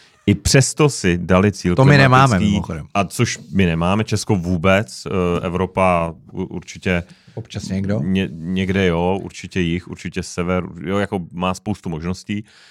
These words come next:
Speaker 1: Přesto si dalo Chile cíl klimatické neutrality v roce dva tisíce padesát. V tomhle kontextu vypadá stejný cíl E-,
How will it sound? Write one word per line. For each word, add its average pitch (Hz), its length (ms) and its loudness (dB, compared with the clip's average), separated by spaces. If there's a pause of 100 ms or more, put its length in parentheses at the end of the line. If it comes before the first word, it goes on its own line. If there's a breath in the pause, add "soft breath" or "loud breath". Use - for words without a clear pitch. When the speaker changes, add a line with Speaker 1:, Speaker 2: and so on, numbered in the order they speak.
(400 soft breath)
Speaker 1:
Přesto - 360 0
si 160 180 -6
dalo 101 360 0
Chile 101 320 -2
cíl 107 200 -6
klimatické 104 560 -4
neutrality 95 360 -4
v 90 60 -8
roce 92 180 -10
dva 87 160 -10
tisíce 87 380 -16
padesát. - 520 -14 (200)
V - 80 -20
tomhle 92 220 0
kontextu 90 420 -6
vypadá 90 320 -4
stejný 95 320 -2
cíl 95 200 -8
E-, 85 100 -4